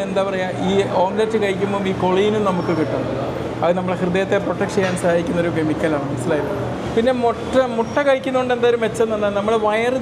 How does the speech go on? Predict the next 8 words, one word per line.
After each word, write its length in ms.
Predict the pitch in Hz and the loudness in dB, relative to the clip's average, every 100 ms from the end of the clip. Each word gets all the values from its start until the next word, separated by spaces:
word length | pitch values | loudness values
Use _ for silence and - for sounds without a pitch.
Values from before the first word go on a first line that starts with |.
| 226 | 0
നിറഞ്ഞൊരു 460 | 220 220 233 233 - | 0 2 2 0 0
ഫീലിംഗ് 360 | 196 202 214 202 | 0 2 2 2
ഉണ്ടാകുന്നതുകൊണ്ട് 520 | 185 180 185 175 170 226 - - - - - | 2 2 0 0 0 -2 -6 -6 -6 -6 2
ഈ 60 | 190 196 | 4 4
ഓംലെറ്റ് 340 | 208 233 233 202 | 2 0 0 0
കഴിച്ച് 180 | 196 208 | 2 0
കഴിഞ്ഞാൽ 180 | 202 196 | 0 -2
നമ്മൾ 160 | 196 | -2